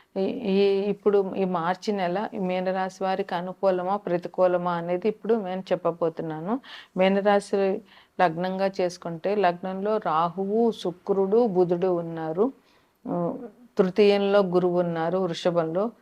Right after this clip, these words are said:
చతుర్థంలో కుజుడు ఉన్నారు, అంటే మిథునంలో, కన్యలో కేతు ఉన్నారు, ఉ, వ్యయంలో, ఆ, అంటే పన్నెండో కు-, కుంభంలో రవిశనులు ఉన్నారు. వ్యయంలో రవిశనులు ఉన్నారు అని అంటే వ్యయం అంటే ఖర్చులు,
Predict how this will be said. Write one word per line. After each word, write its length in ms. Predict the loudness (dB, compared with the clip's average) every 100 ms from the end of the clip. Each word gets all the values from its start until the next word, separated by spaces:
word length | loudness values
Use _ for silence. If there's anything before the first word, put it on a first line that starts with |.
| _
చతుర్థంలో 640 | -2 2 2 2 -4 -2 -4
కుజుడు 380 | -2 -4 -2 -4
ఉన్నారు, 520 | -4 -6 -6 -2 -4 -6 -20 _ -8
అంటే 280 | -4 0 0
మిథునంలో, 680 | 2 0 0 -2 -2 -4 -6 -2
కన్యలో 480 | 0 2 2 2 2
కేతు 380 | 2 -2 0 -2
ఉన్నారు, 560 | -4 -6 -6 -2 -4 -4 -20 _ _ -10
ఉ, 340 | -6 -6 -6 -10 _ _ _ _ 2
వ్యయంలో, 680 | 4 6 4 4 4 2 -6 _ -8
ఆ, 180 | -8 -6
అంటే 240 | -6 -4
పన్నెండో 600 | -2 0 -2 -2 2 2
కు-, 280 | 0 -4 -6
కుంభంలో 600 | -2 0 4 2 2 -4 -4 -12 _ _ 2
రవిశనులు 580 | 4 2 0 -2 -2
ఉన్నారు. 380 | -4 -6 -8 -4
వ్యయంలో 420 | 2 2 4 2
రవిశనులు 580 | 4 4 2 -4 -4 -4
ఉన్నారు 440 | -4 -2 -2 0 -2
అని 220 | -4 -4
అంటే 300 | -6 -2 2
వ్యయం 320 | 4 2 2
అంటే 300 | -4 -4 -6
ఖర్చులు, 600 | -2 -4 -4 -6 -2